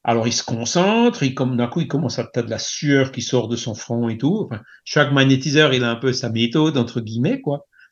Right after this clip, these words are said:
Et puis, il, il, il a passé les mains, euh, comment dire, sur cette brûlure. Le gamin, il s'est arrêté de pleurer instantanément, hein. Donc ça, le médecin l'a constaté.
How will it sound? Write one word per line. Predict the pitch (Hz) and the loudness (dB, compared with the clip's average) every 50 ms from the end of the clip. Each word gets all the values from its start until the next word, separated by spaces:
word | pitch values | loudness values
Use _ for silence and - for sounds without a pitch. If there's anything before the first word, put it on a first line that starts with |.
| _ _ - | _ _ -4
Et | - 127 120 | -2 -2 -2
puis, | - 170 196 226 220 | 0 0 0 0 0
il, | 185 175 170 160 | 0 0 0 0
il, | 139 135 - - 135 | 0 0 0 0 2
il | 127 139 | 2 2
a | 131 | 2
passé | - - 147 135 - - 170 160 | 4 6 4 4 6 4 2 2
les | 151 139 127 | 2 2 2
mains, | 123 131 139 156 160 160 151 135 123 | 2 2 2 2 2 0 0 0 -2
euh, | 113 110 107 104 104 101 98 95 95 - _ _ _ _ _ _ | -2 -2 -2 -2 -2 -2 -4 -6 -8 -12 _ _ _ _ _ _
comment | - 131 - 127 120 | -8 -6 -4 -2 -2
dire, | 117 123 131 127 131 - | 0 2 2 2 2 0
sur | - - 117 - | -6 -8 -8 -6
cette | - 131 117 107 107 | -4 -4 -4 -4 -4
brûlure. | 110 104 117 117 123 151 180 240 254 233 - - _ _ _ _ _ _ _ _ _ _ _ - | -4 -2 -2 2 4 4 4 4 4 0 -4 -8 _ _ _ _ _ _ _ _ _ _ _ 0
Le | 135 135 135 123 | 4 6 6 6
gamin, | 143 147 147 151 156 156 | 6 4 4 4 4 4
il | 147 127 | 4 2
s'est | 127 - 135 | 2 2 0
arrêté | 127 120 113 123 123 - 143 139 | 0 2 2 0 -2 -2 -4 -2
de | 123 117 | -2 -4
pleurer | - - - 117 117 120 117 117 127 135 131 120 107 104 - - - | -4 -2 2 4 4 4 4 4 4 4 4 4 2 0 -6 -6 -2
instantanément, | 147 156 156 - - - 143 135 - 131 120 113 107 104 113 151 208 240 _ _ _ _ _ - - | 2 2 2 2 2 0 -2 0 0 0 0 0 -2 -4 -4 -4 -6 -8 _ _ _ _ _ -10 -8
hein. | 101 110 170 - - _ _ _ _ _ _ _ _ _ - | -8 -6 -8 -8 -12 _ _ _ _ _ _ _ _ _ -12
Donc | - 113 107 101 - | -8 -8 -8 -6 -6
ça, | - - 131 127 123 117 110 | 2 4 4 6 6 4 2
le | 101 107 117 107 107 107 | -2 -6 -8 -6 -6 -4
médecin | 113 113 110 - - 156 151 127 | -2 -4 -2 -2 -4 -4 -2 -2
l'a | 110 98 | -2 -4
constaté. | - - 117 104 - - 113 107 - - 135 131 123 - _ | -4 -6 -8 -6 -4 -4 -4 -4 0 0 0 0 -2 -4 _